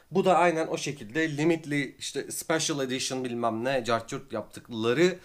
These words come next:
bir, e, Pepsi arkadaşlar. E, şunu söylemekte fayda var.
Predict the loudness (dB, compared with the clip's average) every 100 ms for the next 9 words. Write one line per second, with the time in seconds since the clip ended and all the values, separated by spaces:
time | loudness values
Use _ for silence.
0 | -18 -20 -12 -2 0 0 -4 -6 -2 -2
1 | 0 0 0 -2 -2 0 0 0 -2 -2
2 | -2 -4 -8 -20 -20 -12 -4 0 2 2
3 | 2 -2 -12 _ _ -14 -8 -4 0 4
4 | 4 4 4 6 4 4 0 -2 0 4
5 | 6 6 6 4